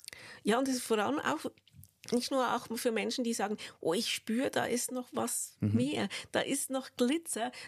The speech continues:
Speaker 1: Das ist der perfekte
Speaker 2: <laughs>
Speaker 1: Einstieg dazu, ähm, zu merken, ja, da ist noch mehr Glitzer und, ähm, du le-, lernst dich ganz auf eine andere Art und Weise kennen, nämlich dein wahres Ich.
Speaker 2: Mhm.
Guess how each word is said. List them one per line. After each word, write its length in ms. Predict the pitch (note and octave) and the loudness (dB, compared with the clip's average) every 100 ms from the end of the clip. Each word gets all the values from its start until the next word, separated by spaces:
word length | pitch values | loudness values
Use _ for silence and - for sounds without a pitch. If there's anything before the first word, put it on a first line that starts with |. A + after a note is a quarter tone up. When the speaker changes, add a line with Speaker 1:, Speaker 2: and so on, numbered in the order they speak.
| - | -6
Speaker 1:
Das 140 | A#3 | -4
ist 80 | - | -2
der 60 | |
perfekte 600 | A3+ G#3+ G#3 G#3 G#3 - - | 0 0 2 0 2 0 2
Speaker 2:
<laughs> 20 | |
Speaker 1:
Einstieg 600 | F3+ G#3 - - - - | 0 0 0 -2 -4 0
dazu, 460 | A3 - G#3+ G3+ A#3+ - - - | 0 0 -6 -6 -8 -8 -10 -6
ähm, 240 | - G3+ F#3+ | 0 0 0
zu 120 | G3+ | -4
merken, 400 | G3 G3 - G3+ | -2 -2 0 -2
ja, 400 | - F#3 F3 F#3+ | 2 2 2 -2
da 140 | G#3+ | -2
ist 140 | G3+ - | -2 -2
noch 160 | G3+ - | -4 0
mehr 180 | G3 | 0
Glitzer 500 | F#3+ F#3+ F#3+ - G#3+ | 0 0 0 -2 -2
und, 260 | - F#3+ F#3 | 0 -2 -2
ähm, 220 | - F3+ F#3 | -4 -2 -2
du 180 | - - | -4 -2
le-, 220 | F#3+ F#3+ | 0 0
lernst 600 | F3+ F#3+ G3 A3+ B3 - | 2 2 2 0 -2 -4
dich 240 | A3+ - | -4 -2
ganz 300 | - G3 A3 - | 0 0 0 -4
auf 120 | G3 | 0
eine 240 | F#3+ F#3+ | 0 2
andere 320 | - G3 G3+ - | 0 -2 -2 -2
Art 220 | F#3 - | -2 0
und 100 | G3 | 0
Weise 320 | F#3 F#3+ - | 0 -2 -4
kennen, 280 | - F#3+ G3 | -2 0 2
nämlich 320 | G3 F#3 F3+ | 2 0 0
dein 180 | G3 G3 | -2 0
wahres 380 | F#3 F#3 F#3 - | 0 -2 -4 -8
Ich. 320 | F3+ - - | -8 -10 -2
Speaker 2:
Mhm. 360 | A2+ G2+ G2+ A2 | 0 2 0 -4